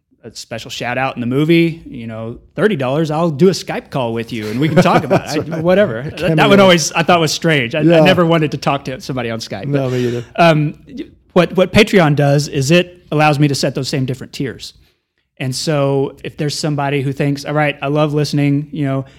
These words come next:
Speaker 1: every time I listen to an episode, that's worth about a dollar. And so, uh, I'll give you four dollars a month." And, and that's kinda just a,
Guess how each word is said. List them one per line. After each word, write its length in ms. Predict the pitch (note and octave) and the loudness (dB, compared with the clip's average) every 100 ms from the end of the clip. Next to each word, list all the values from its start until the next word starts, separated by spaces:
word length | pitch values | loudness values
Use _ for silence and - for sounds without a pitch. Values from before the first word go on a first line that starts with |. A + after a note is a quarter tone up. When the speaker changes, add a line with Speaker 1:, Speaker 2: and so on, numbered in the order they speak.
| _ - | _ -2
Speaker 1:
every 160 | E3 | 0
time 160 | E3+ E3+ | 4 2
I 60 | D#3 | 4
listen 280 | D#3+ F3 - | 2 0 0
to 100 | D#3 | 2
an 80 | D3+ | 2
episode, 640 | C#3+ C#3+ D#3 D3 C#3 C3 _ _ _ _ _ - | -2 -2 0 0 0 -6 _ _ _ _ _ -2
that's 220 | D#3 - | -2 0
worth 200 | D#3 C#3+ | 0 0
about 260 | C#3 C3 B2+ | -2 -2 -4
a 40 | |
dollar. 720 | A#2+ B2+ A#2 A#2 G#2+ G#2 - _ _ _ _ - | -6 -4 -4 -4 -6 -8 -14 _ _ _ _ -12
And 120 | B2 | -10
so, 580 | - D#3+ C#3+ C#3 C3 C3+ | -4 -2 0 0 -2 -4
uh, 320 | - B2+ B2 C3 | -6 -8 -6 -4
I'll 100 | D#3+ | -2
give 160 | F#3 | 0
you 80 | E3 | -2
four 280 | - C#3+ C3 | -6 -8 -6
dollars 420 | A#2+ A#2+ A#2 A2+ | -6 -6 -6 -8
a 60 | A2 | -10
month." 420 | G#2+ F#2+ - - - | -10 -12 -16 -20 -18
And, 460 | A#2+ A2+ A2+ A#2 - | -14 -10 -8 -10 -10
and 380 | C3 B2+ B2 - - | -8 -8 -8 -14 -10
that's 280 | C3+ C3 | -8 -8
kinda 180 | - D3 | -4 -4
just 240 | C3 C3+ | -4 -6
a, 120 | E3+ | -8